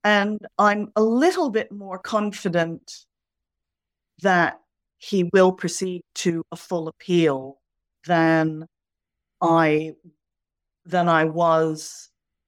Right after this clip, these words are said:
after the first rejection of a review of the Home Secretary's decision to extradite. But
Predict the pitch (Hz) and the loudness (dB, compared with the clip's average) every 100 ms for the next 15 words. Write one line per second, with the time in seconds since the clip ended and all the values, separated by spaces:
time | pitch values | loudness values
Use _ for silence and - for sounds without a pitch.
0 | _ _ _ 170 165 - 160 151 - 170 | _ _ _ -2 -2 -2 -4 -4 -2 2
1 | 160 160 - - - - _ _ 160 160 | 2 -2 -10 -16 -20 -20 _ _ -4 2
2 | 170 - - 143 127 - _ _ _ - | 2 2 -4 -6 -8 -16 _ _ _ -4
3 | 160 151 143 _ _ - 147 143 139 139 | -2 -4 -8 _ _ 0 2 2 -4 -10
4 | 151 143 135 147 139 139 - 139 135 139 | -10 -10 -2 2 2 0 -6 -8 0 0
5 | 147 139 139 120 - - - _ _ _ | 0 -12 -16 -20 -20 -20 -20 _ _ _
6 | - 151 156 147 - 156 147 - _ 135 | -4 -2 -2 -4 -4 -4 -4 -8 _ -18
7 | 127 - _ 160 147 - - | -18 -20 _ 0 0 -2 -16